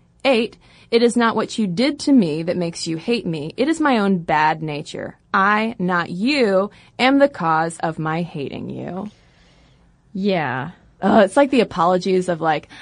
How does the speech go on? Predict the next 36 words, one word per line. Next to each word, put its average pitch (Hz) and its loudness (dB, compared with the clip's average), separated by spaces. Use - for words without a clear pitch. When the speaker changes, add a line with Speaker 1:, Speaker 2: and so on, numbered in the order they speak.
Speaker 1:
"Well, 254 6
I'm 247 6
sorry 240 -2
if 302 -4
that 180 -4
made 170 -4
you 160 -6
feel 202 -4
bad." - -6
Speaker 2:
Yeah, 202 4
"I'm 190 2
sorry 196 2
if, 190 -6
if 202 -4
you 202 2
got 175 2
offended." 160 -4
The 190 0
Speaker 1:
Mm-hmm. 190 2
Speaker 2:
backhanded 185 2
apology, 165 -4
exactly. 180 -2
And 254 6
so 285 6
is 254 4
that 262 4
why, 233 2
sort 240 -2
of, 240 -2
in 196 -6
a 190 -2
nutshell, 185 0
men's 185 -2
rights 170 0
activists 175 -2
are 175 -6